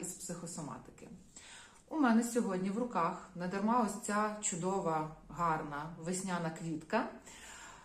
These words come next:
І тема нашого відео — це сезонні алергії.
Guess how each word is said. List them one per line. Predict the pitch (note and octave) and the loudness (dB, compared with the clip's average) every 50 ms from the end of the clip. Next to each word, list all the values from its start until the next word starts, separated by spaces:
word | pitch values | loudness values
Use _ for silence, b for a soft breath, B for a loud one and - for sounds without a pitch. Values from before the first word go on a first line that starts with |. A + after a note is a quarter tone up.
| B B - - | B B -6 0
І | A#3 A#3+ B3 B3+ B3+ - - - - - - - - | 2 6 6 6 6 6 4 -2 -8 -12 -16 -20 2
тема | - A#3 G#3+ F#3 E3 D#3+ D#3 | 4 6 6 6 4 2 2
нашого | E3+ F3+ F3 F3 - - E3 D3 D3+ C#3+ - - - - - D#3 | 2 2 2 2 0 -4 -6 -6 -4 -4 -4 -6 -8 -12 -12 -8
відео — | D3+ F3+ F#3 D3+ D#3 G3+ B3 D4 - - - - - - - - - | -4 -2 -2 0 2 4 4 4 2 0 -4 -8 -14 -14 -14 -14 -12
це | - - - - G3+ G#3+ A#3 A#3+ C4 B3 - - - - | -10 -6 -4 0 2 4 4 4 4 2 0 -6 -10 -10
сезонні | - - - F#3+ E3 D#3+ F3+ F3+ F#3 F3+ - | -8 -6 -4 -4 -2 -2 0 0 2 0 0
алергії. | E3+ E3+ E3 E3+ - - C3+ A#2+ A2+ - | 0 -2 -2 -2 -4 -4 -6 -8 -8 -10